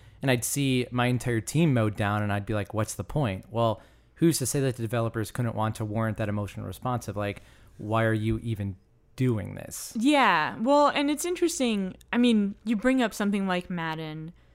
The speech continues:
Speaker 2: What about artists who are extremely talented at just depicting realistic
Speaker 1: Mm-hmm.
Speaker 2: s-, scenery or realistic figures? Like, we don't say that art is only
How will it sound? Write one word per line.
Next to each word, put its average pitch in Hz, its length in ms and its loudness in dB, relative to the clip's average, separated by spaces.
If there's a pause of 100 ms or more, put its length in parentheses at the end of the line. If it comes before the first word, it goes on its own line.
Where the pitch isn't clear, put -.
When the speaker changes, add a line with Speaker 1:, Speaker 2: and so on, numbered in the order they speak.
(460)
Speaker 2:
What 233 220 6
about 208 440 4
artists 180 460 0
who 180 640 2
are 165 360 0
extremely 196 460 -2
talented 170 460 -2
at 156 160 -4
just 175 200 -8 (200)
depicting 180 720 -4
realistic 170 880 -4 (380)
Speaker 1:
Mm-hmm. 139 200 2
Speaker 2:
s-, - 460 -12
scenery 202 600 -2
or 185 200 0
realistic 170 560 -2
figures? 190 640 -4
Like, 185 180 0
we 220 160 2
don't 220 340 0
say 190 260 2
that 170 280 -2
art 170 340 2
is 165 220 -6
only 165 800 -4